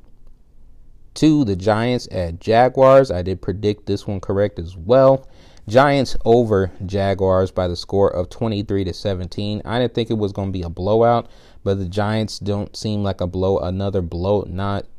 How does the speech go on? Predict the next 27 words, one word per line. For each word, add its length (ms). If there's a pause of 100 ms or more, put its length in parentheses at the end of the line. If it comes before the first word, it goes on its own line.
(160)
another 480
team 240
that 140
don't 240
seem 220
like 280 (300)
they 80
just 240
blow 240
teams 400
out, 320
but 140
their 100
defense 640
gets 320
the 120
job 360
done, 260
and 120
then 160
Saquon 640
does 180
what 140
he 180
needs 300
to 100
do, 320